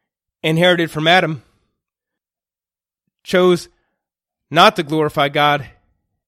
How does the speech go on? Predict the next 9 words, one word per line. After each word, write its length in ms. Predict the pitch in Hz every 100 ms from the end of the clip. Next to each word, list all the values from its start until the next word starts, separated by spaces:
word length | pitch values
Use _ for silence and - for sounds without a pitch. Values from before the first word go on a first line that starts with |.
| _ _ _ _ _ _
and 100 | 160
not 240 | 165 180 185
to 60 |
be 100 | 160
thankful. 540 | 147 170 196 - 117 101 _ _ _ _ _ _ _ _ _ _ _ _ _ _ _ _ _ _ _ _ _ _ _ _ _ _ _ _ _ _ _ _ _ _ _
And 140 | 151 160
see, 120 | 185
God 300 | 165 185 175
lists 360 | 185 - -